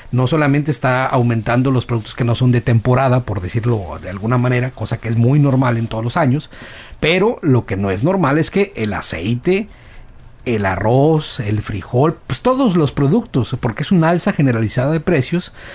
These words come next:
se están yendo para arriba. El, el ingreso de las familias no alcanza,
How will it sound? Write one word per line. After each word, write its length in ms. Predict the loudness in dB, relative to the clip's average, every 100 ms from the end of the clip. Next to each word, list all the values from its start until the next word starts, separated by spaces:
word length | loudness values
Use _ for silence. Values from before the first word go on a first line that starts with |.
| -6
se 120 | -4
están 320 | -2 0 2
yendo 280 | 4 2 2
para 180 | 0 0
arriba. 360 | 0 0 -4 -10 -20 -20 -20 -14
El, 960 | -6 -2 -2 0 -2 -2 -4 -6 -10 -14 -12
el 380 | -8 -8 -8 -6
ingreso 560 | -4 0 0 0 2
de 80 | 2
las 180 | 2 0
familias 440 | 0 2 4 4
no 100 | 2
alcanza, 540 | 2 2 2 2 0